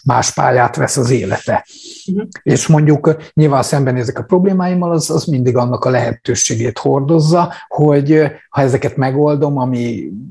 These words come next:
Speaker 1: problémáim vannak, szembenézek, akkor tulajdonképpen egy jobb életminőségem lesz, jobban fogok tanulni, jobbak lesznek a kapcsolataim, boldogabb ember leszek végső soron.
Speaker 2: Ha egy levelezős hallgatónk hallgat bennünket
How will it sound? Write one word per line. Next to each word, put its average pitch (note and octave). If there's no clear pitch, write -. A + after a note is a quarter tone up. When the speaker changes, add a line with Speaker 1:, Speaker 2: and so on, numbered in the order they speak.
Speaker 1:
problémáim A#2
vannak, C3+
szembenézek, D#3
akkor D3
tulajdonképpen D3+
egy D#3+
jobb A#2
életminőségem B2
lesz, -
jobban A#2+
fogok -
tanulni, B2+
jobbak B2
lesznek A#2
a -
kapcsolataim, B2
boldogabb A2
ember G#2
leszek -
végső -
soron. -
Speaker 2:
Ha F#3
egy F#3
levelezős F#3+
hallgatónk E3+
hallgat F3
bennünket E3+